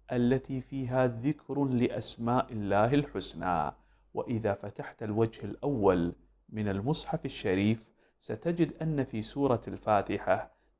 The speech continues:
ذكر الله عز وجل هذين الاسمين العظيمين له، فقال ربنا سبحانه وتعالى:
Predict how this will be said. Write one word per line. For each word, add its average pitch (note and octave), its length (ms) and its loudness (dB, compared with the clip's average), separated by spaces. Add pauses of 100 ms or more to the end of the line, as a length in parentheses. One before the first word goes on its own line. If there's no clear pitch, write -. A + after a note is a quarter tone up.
ذكر D#3 420 0
الله D3 480 4
عز C3+ 280 2
وجل C#3+ 600 6 (280)
هذين A2 640 0
الاسمين A#2+ 720 -4
العظيمين A2 840 0
له، - 180 0 (460)
فقال F#3 320 2
ربنا C3+ 500 4
سبحانه A2 580 0
وتعالى: G2 880 4